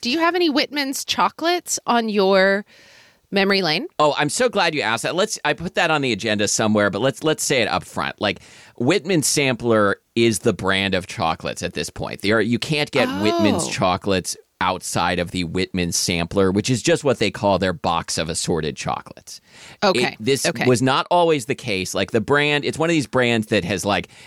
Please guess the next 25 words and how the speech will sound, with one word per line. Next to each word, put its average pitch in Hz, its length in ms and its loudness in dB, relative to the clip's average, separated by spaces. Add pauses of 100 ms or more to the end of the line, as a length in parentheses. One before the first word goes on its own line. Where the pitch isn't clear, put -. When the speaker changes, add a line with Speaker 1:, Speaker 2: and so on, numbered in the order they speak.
Speaker 2:
expanded 110 680 2
and 95 160 0
contracted 95 800 -2
and 87 180 -2
been, 92 220 -2
like, 80 180 -4
sold 95 380 2
off 87 320 0
and 85 180 -4
resold 87 540 2
over 87 260 0
time. 85 420 -2
And 92 100 0
we'll 117 100 4
get 87 240 -2
into 76 240 -4
that 73 240 -2
in 78 260 -10
great 82 400 -4
detail. - 540 -14 (380)
But 196 220 2
Speaker 1:
Okay. 170 200 -6 (340)
Speaker 2:
uh, 135 120 4 (140)
the, 113 240 2
the 117 140 2